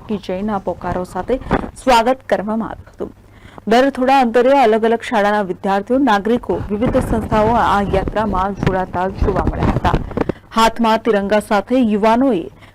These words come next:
વંદે માતરમ, ભારત માતા કી જયના જયઘોષથી સમગ્ર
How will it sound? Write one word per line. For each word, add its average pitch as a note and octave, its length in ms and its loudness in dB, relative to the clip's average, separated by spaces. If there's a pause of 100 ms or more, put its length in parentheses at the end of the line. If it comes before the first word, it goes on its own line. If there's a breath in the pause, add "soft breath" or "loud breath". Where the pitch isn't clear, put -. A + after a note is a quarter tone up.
(100)
વંદે B3+ 440 4
માતરમ, C4 420 2 (240)
ભારત B3 360 2
માતા A3 360 0
કી A#3+ 180 0
જયના G#3+ 460 2
જયઘોષથી F#3+ 640 -2
સમગ્ર B3+ 460 0